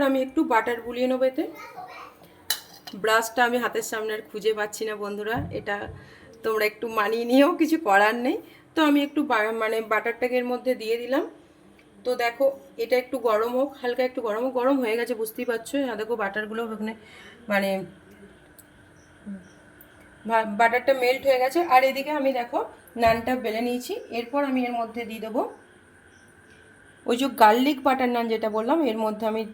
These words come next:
ছোটো ছোটো করে রসুন চপ করে নিয়েছি, তো এর মধ্যে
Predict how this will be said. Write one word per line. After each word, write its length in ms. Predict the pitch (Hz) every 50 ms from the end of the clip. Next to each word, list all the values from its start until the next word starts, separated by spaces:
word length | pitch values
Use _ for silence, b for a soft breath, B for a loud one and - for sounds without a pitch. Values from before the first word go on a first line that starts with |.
| - - - _ _ _
ছোটো 160 | - - 247 208
ছোটো 140 | 208 214 220 214
করে 120 | - 220 247 269
রসুন 340 | 240 220 202 208 202 233 240 254 254
চপ 160 | - 214 208 202 - -
করে 140 | 233 233 233 233 240
নিয়েছি, 300 | 240 247 247 - - 330 415 B B B B B B - _
তো 60 | - 233 226
এর 60 | 220 220
মধ্যে 240 | 214 214 214 202 233